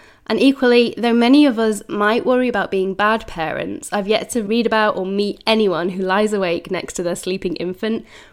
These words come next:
wondering if they actually count as a mother at all. Once we start the work of parenting,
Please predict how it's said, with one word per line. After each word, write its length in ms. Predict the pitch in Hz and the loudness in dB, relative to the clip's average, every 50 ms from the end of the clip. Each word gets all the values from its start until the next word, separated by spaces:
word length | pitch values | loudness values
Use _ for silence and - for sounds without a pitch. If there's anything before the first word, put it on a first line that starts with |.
| _ | _
wondering 400 | - 220 220 214 196 196 196 185 | 0 2 2 2 2 0 0 0
if 160 | - 190 190 - | -2 -4 -6 -6
they 140 | 196 175 | -8 -6
actually 400 | - 190 170 - - - 196 196 | -6 -6 -8 -6 -6 -6 -6 -6
count 320 | 196 - - 175 175 175 - | -6 -4 -4 -4 -4 -4 -6
as 100 | 185 180 | -6 -6
a 60 | 175 | -6
mother 300 | 180 170 170 170 160 - - | -6 -6 -6 -6 -8 -8 -12
at 240 | - 151 - - - | -16 -16 -16 -14 -10
all. 380 | 170 175 156 - - - 190 - _ _ _ _ _ | -8 -6 -6 -6 -8 -10 -12 -14 _ _ _ _ _
Once 360 | - 226 240 269 269 - - | 0 2 4 4 4 4 2
we 80 | 277 254 | -2 -2
start 340 | - - 202 185 185 - | -2 -2 -2 -2 -2 -2
the 100 | - 190 | -4 -6
work 360 | 190 175 180 190 214 226 226 - | -4 0 0 0 0 0 -4 -8
of 100 | 233 - | -12 -8
parenting, 720 | - 233 226 226 226 220 226 214 233 226 214 226 240 254 | -6 -4 -2 -2 -2 -2 -4 -4 -6 -6 -6 -4 -6 -6